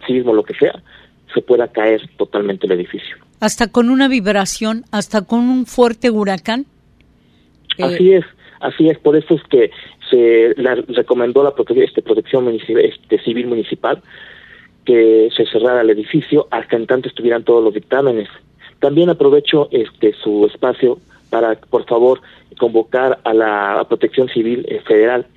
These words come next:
Speaker 1: intervenga en este asunto. Lamentablemente, la capacidad, eh, técnica, eh, que tiene, eh, la presidencia municipal, pues, es, es carente.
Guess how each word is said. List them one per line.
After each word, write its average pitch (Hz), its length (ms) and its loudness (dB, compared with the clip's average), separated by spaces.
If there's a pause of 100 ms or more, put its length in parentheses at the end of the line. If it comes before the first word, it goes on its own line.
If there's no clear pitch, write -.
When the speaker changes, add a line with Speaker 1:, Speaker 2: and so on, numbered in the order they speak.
(100)
Speaker 1:
intervenga 120 460 0
en 113 80 -2
este 107 180 -4
asunto. 101 360 -8 (440)
Lamentablemente, 135 800 0 (120)
la 117 160 -2
capacidad, 113 680 -2 (400)
eh, 104 420 4
técnica, 113 560 -2 (460)
eh, 104 720 2 (100)
que - 100 -6
tiene, 117 460 0
eh, 95 320 2
la 110 100 -2
presidencia 107 400 -2
municipal, 107 540 -6 (300)
pues, 107 180 2 (140)
es, 107 160 -4 (100)
es 107 80 -4 (140)
carente. 101 400 -2